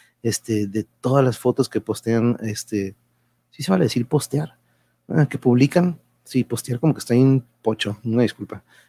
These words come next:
que publican en sus redes sociales, pero este, sí, aquí con Libre Gutiérrez,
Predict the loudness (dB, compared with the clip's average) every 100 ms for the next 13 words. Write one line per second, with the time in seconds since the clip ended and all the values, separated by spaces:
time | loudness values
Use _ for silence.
0 | -2 2 4 4 4 4 4 4 0 -2
1 | 2 2 2 0 -6 -6 -8 -8 -4 -2
2 | -2 -2 -2 -2 0 0 -2 -8 -6 -6
3 | 0 2 4 4 4 4 2 0 0 0
4 | 0 -4 -4